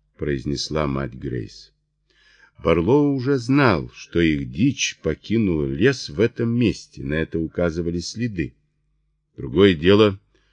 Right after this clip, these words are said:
в каком направлении они пошли дальше. Хотя они проходили здесь совсем недавно, за чертой леса их следы почти сразу пропадали.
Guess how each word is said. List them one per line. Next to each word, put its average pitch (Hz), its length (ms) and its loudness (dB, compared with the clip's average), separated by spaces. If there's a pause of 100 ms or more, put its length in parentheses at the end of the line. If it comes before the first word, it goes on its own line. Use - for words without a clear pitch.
(220)
в - 40 -20
каком 110 420 4
направлении 101 720 4
они 64 220 -2
пошли 69 400 -10
дальше. - 580 -12 (460)
Хотя 117 380 6
они 107 400 6
проходили 87 500 0
здесь 85 300 -2
совсем 85 440 -2
недавно, 78 600 -4 (480)
за 104 220 2
чертой 104 500 4
леса 107 420 4
их 82 300 -6
следы 82 400 -4
почти 90 420 -4
сразу 90 440 -2
пропадали. 104 720 -6